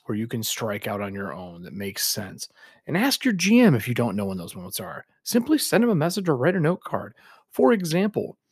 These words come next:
"Hey, listen, I know everybody wants to go into here and have conversations. I really am looking to get some extra gold. While they're doing this, is it okay if I do some sleight of hands to steal things in here?" Those kind of moments can be good story moments.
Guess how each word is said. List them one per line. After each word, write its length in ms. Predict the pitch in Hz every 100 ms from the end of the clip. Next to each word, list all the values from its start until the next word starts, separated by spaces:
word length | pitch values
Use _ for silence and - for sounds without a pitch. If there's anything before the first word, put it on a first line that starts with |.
| _ _ _ _ -
"Hey, 140 | 139
listen, 300 | 110 120 -
I 120 | 131
know 360 | 135 117 110 113
everybody 400 | 101 107 104 98
wants 340 | 95 101 -
to 100 | -
go 300 | 92 98 98 -
into 300 | 110 110 101
here 220 | 104 107
and 100 | 98
have 180 | 104 104
conversations. 680 | 117 110 104 110 107 104 101 -
I 100 | 127
really 580 | 117 113 127 120 120
am 160 | 101 104
looking 320 | 104 - 107
to 100 | 98
get 160 | 98 95
some 160 | 104 101
extra 300 | - - 113 117 -
gold. 460 | 196 151 107 95 - - - _ _ _ _ _ _ _
While 160 | - 156
they're 160 | 320 339
doing 340 | 160 226 294
this, 240 | 311 294
is 140 | - -
it 60 | 311
okay 160 | 320
if 100 | 302 277
I 40 |
do 120 | 247
some 160 | 233 180
sleight 300 | - 156 160
of 60 |
hands 300 | 113 104 143
to 60 | -
steal 340 | - - 110
things 280 | 135 185 185
in 120 | 214
here?" 300 | 226 262 262 _ _ _ _ _ _ _ _ _ _ _ _ _ _ _ _
Those 260 | 160 233 240
kind 180 | - 277
of 60 |
moments 340 | 220 196 190 -
can 200 | - 151
be 280 | 165 165
good 240 | 139 151 131
story 320 | - 143 120
moments. 500 | 98 73 - -